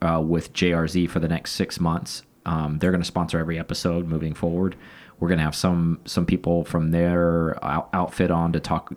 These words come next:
in depth about some new products they have coming out. Um, if you don't know what J R Z Suspension is, um, please look them up, because you're doing yourself a disservice by not knowing them, because they make off-road applications, on-road applications, track applications.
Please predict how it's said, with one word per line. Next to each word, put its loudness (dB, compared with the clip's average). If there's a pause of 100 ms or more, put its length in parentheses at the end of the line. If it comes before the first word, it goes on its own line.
(140)
in 4
depth -2
about 0
some 2
new 2
products 0
they 0
have -2
coming -2
out. 0 (320)
Um, 0
if 0
you 8
don't 2
know 4
what 4
J 2
R 0
Z -2
Suspension -2
is, 0
um, 0 (840)
please 4
look 2
them 4
up, 0
because 2
you're 4
doing 4
yourself 2
a -2
disservice 0
by 0
not 0
knowing 2
them, -2
because -2 (500)
they 4
make 2
off-road 2
applications, 0
on-road 2
applications, -2
track -2
applications. -2